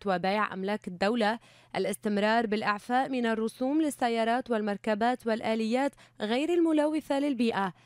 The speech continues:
تعديل الغرامة على شركات النقل التي تنقل مسافرين بطريقة مخالفة.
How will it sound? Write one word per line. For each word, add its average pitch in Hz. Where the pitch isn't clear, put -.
تعديل 214
الغرامة 202
على 220
شركات 214
النقل 214
التي 226
تنقل 262
مسافرين 220
بطريقة 220
مخالفة. 202